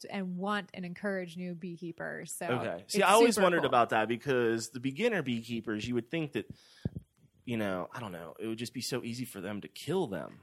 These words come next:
Speaker 1: Yeah, I mean, a lot can go wrong, and it
Speaker 2: Yeah.
Speaker 1: can, and it could be you,
Speaker 2: And
Speaker 1: or
Speaker 2: there
Speaker 1: it could
Speaker 2: you
Speaker 1: just be
Speaker 2: killed
Speaker 1: environmental.
Speaker 2: thousands of bees.
Speaker 1: True.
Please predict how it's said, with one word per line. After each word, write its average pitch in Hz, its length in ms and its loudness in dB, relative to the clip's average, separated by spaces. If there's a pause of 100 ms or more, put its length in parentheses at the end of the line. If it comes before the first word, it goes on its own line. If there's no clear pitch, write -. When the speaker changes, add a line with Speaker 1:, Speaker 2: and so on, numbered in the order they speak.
(140)
Speaker 1:
Yeah, 339 240 0
I 220 100 2
mean, 226 120 -2
a 220 60 0
lot 226 200 4
can 220 120 -4
go 196 140 -2
wrong, 180 400 -6
and 208 140 -2
it 208 60 2
Speaker 2:
Yeah. 294 100 4
Speaker 1:
can, 254 100 2
and 233 160 -2
it 226 80 0
could 226 100 -8
be 220 240 -6
you, 240 340 -4
Speaker 2:
And - 100 2
Speaker 1:
or - 40 4
Speaker 2:
there - 80 6
Speaker 1:
it 151 40 4
could 147 80 2
Speaker 2:
you - 60 2
Speaker 1:
just - 240 -2
be 220 60 -6
Speaker 2:
killed 165 180 4
Speaker 1:
environmental. 185 540 4
Speaker 2:
thousands - 240 4
of 123 140 0
bees. 123 640 -4
Speaker 1:
True. 196 360 -4